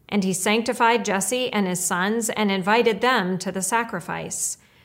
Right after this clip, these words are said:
When they came, he looked on Eliab and thought, "Surely the Lord's anointed is now before the Lord."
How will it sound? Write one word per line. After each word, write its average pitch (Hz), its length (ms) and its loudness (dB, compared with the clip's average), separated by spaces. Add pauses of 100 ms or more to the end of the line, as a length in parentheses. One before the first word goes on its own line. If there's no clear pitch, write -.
(360)
When 285 160 4
they 277 120 4
came, 277 480 2
he 233 140 2
looked 320 280 0
on 240 240 4
Eliab 185 640 4
and 208 180 2
thought, 208 380 4 (180)
"Surely 285 680 2
the 196 160 2
Lord's 285 400 6
anointed 196 580 2
is 196 180 0
now 202 380 2
before 214 380 4
the 190 100 0
Lord." 202 520 2